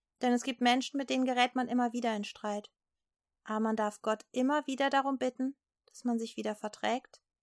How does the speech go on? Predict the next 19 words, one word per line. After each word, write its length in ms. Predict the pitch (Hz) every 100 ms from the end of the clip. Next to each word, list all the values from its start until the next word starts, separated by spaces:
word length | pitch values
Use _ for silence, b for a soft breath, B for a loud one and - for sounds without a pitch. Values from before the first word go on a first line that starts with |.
| _
dass 140 | 269
man 140 | 269 233
einen 200 | 247 233
Weg 220 | 247 -
miteinander 560 | 226 220 214 208 208
findet, 460 | 208 - 233 240 -
wie 80 | 240
man 180 | 240 233
miteinander 520 | 226 233 233 233 233
zurechtkommt. 680 | 226 220 214 - 214 202 - _ _ _ _ _ _ _
Und 220 | 214 208
das 240 | 233 254
ist 160 | 220 -
doch 100 | 196
das 220 | - 220
Wesentliche, 600 | - 214 220 220 208 214
oder? 280 | 220 233 349 - _ _ _ _ _ _ _ _ _ _ _ _ -
Und 160 | 208
ansonsten, 760 | 190 196 208 302 - - 233